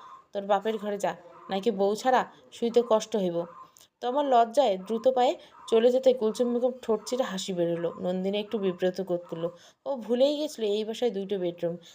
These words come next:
আর এখন তমালের বিয়ে হয়েছে। সকালটা শুরু হলো রোজকার নিয়মে। বিয়ের পরদিন আজ দ্বিতীয় দিনের মতো রান্নাঘরে ঢুকেছে সায়মা। সকালের মেনু ছিল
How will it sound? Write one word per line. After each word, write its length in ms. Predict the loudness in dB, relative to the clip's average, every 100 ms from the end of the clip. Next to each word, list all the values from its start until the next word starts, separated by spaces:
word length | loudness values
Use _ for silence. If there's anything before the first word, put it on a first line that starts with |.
| _
আর 180 | -10 -4
এখন 340 | -4 -2 -4 0
তমালের 380 | 0 2 -2
বিয়ে 220 | -2 -4 -4
হয়েছে। 280 | -6 -10 -12 -16 -20 -10
সকালটা 460 | 0 2 2 0 0
শুরু 280 | -2 0
হলো 200 | 2 2
রোজকার 400 | 2 0 0 0
নিয়মে। 360 | 0 -4 -6 -8
বিয়ের 280 | -4 -4 -2
পরদিন 420 | -4 -4 -6 -8 -6
আজ 220 | -6 -4
দ্বিতীয় 300 | -8 -4 -4
দিনের 220 | -2 -2
মতো 240 | -2 0
রান্নাঘরে 520 | 0 0 -2 -4 -4 -6
ঢুকেছে 320 | -8 -10 -8
সায়মা। 360 | -4 -4 -6 -10 _ -20 -20
সকালের 420 | -2 0 2 2 2
মেনু 300 | 2 0 -2
ছিল 440 | -6 -6 0 2